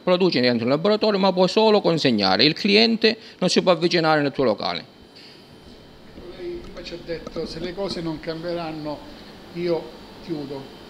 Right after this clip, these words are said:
Speaker 2: mando tutte a casa perché così non posso andare avanti, anche perché affitto, bollette da pagare.
Speaker 1: Sì, in questo momento come è situata adesso la legge italiana, come siamo situati noi, cioè,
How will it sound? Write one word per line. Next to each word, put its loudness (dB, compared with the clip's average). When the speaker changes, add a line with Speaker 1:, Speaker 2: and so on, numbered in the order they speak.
Speaker 2:
mando -10
tutte -10
a -6
casa -10
perché -14
così -12
non -12
posso -12
andare -12
avanti, -12
anche -16
perché -14
affitto, -12
bollette -10
da -
pagare. -12
Speaker 1:
Sì, -2
in 0
questo 4
momento 6
come 6
è 4
situata 6
adesso 4
la 8
legge 4
italiana, 4
come 2
siamo 2
situati 4
noi, 4
cioè, 4